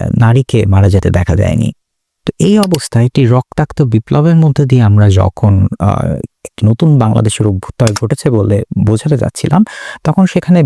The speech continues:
বিপ্লব ব্যবহার না করে গণ অভ্যুত্থান শব্দটা ব্যবহার করলে এই আন্দোলনের আমার মনে হয় স্পিরিটটাকে অনেকটা স্তিমিত করে দেয়। তো এখানে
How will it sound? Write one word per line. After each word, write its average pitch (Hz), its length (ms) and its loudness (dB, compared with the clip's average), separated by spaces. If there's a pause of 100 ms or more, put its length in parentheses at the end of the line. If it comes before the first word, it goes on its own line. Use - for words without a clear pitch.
বিপ্লব 170 400 0 (120)
ব্যবহার 131 320 0 (100)
না 135 140 2
করে 127 140 0 (140)
গণ 104 120 2 (100)
অভ্যুত্থান 151 480 -2 (100)
শব্দটা 131 380 0
ব্যবহার 120 260 0 (120)
করলে 98 240 2 (600)
এই 165 120 2 (460)
আন্দোলনের 151 680 4 (280)
আমার 135 200 2 (120)
মনে 131 200 2
হয় 135 220 2
স্পিরিটটাকে 135 680 -2 (180)
অনেকটা 135 340 -2
স্তিমিত 104 320 0 (120)
করে 90 200 -2
দেয়। - 140 -6 (420)
তো - 120 -4
এখানে - 260 -2